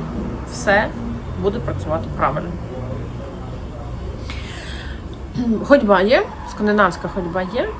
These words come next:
Що таке, а, легкий фітнес або low impact fitness? Ясна річ, що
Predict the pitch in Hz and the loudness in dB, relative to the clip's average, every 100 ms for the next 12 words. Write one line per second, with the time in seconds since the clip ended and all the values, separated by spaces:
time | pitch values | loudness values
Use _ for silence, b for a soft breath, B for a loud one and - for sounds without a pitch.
0 | - - 330 339 262 - 226 277 277 - | -10 -2 0 0 -2 -2 -4 -4 -8 -10
1 | - - - - 180 170 175 170 175 190 | -10 -10 -10 -8 -4 0 0 2 2 0
2 | - 202 208 151 - 160 - 185 185 196 | -2 -4 -4 -6 -8 -8 -4 -2 4 6
3 | 190 214 214 180 151 151 - - 139 143 | 6 6 4 0 -4 -6 -8 -6 -6 -6
4 | 139 - - - - - - - - - | -6 -6 -8 -8 -8 -10 -12 -12 -12 -12
5 | - - - - - - - - - - | -10 -10 -10 -10 -10 -10 -12 -12 -12 -12
6 | - 214 311 339 302 269 - | -4 2 2 2 -2 -2 -4